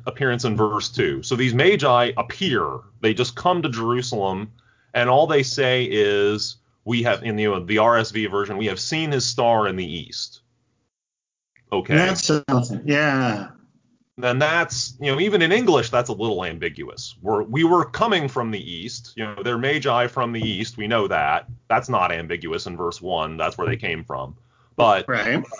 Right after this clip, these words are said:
Speaker 1: you know, you could see the star in the eastern part of the sky, or you could be located east of Jerusalem when you see the star. Um, and in Latin, it's even more, uh, ambiguous. So,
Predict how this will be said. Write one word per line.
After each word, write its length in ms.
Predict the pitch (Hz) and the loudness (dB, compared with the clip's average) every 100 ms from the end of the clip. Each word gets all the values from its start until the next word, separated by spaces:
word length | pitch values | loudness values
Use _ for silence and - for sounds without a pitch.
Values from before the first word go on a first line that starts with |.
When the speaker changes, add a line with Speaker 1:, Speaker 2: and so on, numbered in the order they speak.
| - | -6
Speaker 1:
you 40 | |
know, 200 | 101 92 | -4 -2
you 100 | 110 | -4
could 160 | 117 - | -6 -4
see 320 | - 170 196 | -2 0 2
the 120 | 147 | 2
star 360 | - 117 95 90 | 0 2 2 2
in 80 | 90 | -2
the 180 | 80 | -6
eastern 340 | 95 98 98 92 | -8 -8 -8 -2
part 220 | 110 101 | 0 0
of 60 | 80 | -2
the 100 | - | -6
sky, 600 | - 185 160 98 113 143 | 0 4 6 6 6 2
or 140 | 131 131 | -2 -2
you 80 | 127 | -4
could 220 | 101 87 | -8 -4
be 240 | 131 139 | -2 0
located 680 | 117 120 127 120 107 110 101 | 2 2 2 0 0 0 -2
east 260 | 113 113 104 | -4 -4 -8
of 80 | |
Jerusalem 540 | 85 95 107 113 107 95 | -6 -4 -4 -4 -4 -4
when 120 | 92 | -4
you 100 | 92 | -4
see 220 | - 95 | -4 -4
the 120 | 78 | -4
star. 520 | - - 69 69 76 127 - - - _ _ | -4 -2 0 0 0 -2 -8 -18 -20 _ _
Um, 300 | 107 101 101 | 4 4 4
and 120 | 117 | 0
in 120 | 117 113 | 2 4
Latin, 500 | 147 220 135 135 131 | 4 2 0 -2 -4
it's 160 | 127 | -4
even 280 | 143 131 117 | -6 -4 -2
more, 580 | 120 165 165 127 104 87 _ _ | 0 2 2 2 2 -2 _ _
uh, 300 | 87 78 78 | 0 2 0
ambiguous. 580 | 98 90 87 80 78 110 | -2 -4 -4 -4 -4 -4
So, 280 | - 98 | -2 -2